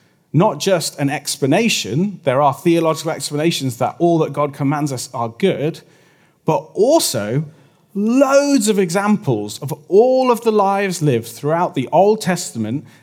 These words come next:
and the lives of the disciples in the New, that when they obey God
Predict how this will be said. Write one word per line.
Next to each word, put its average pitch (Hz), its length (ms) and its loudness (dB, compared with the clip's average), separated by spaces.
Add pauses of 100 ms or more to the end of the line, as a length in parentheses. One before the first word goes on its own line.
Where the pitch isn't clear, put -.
(140)
and 208 360 0
the 170 260 -2
lives 170 320 2
of 160 80 -6
the 160 60 -2
disciples 147 540 -2
in 139 120 0
the 127 100 -2
New, 120 420 -4 (300)
that 165 220 0
when 220 400 2
they 214 200 2
obey 185 480 2
God 135 480 -2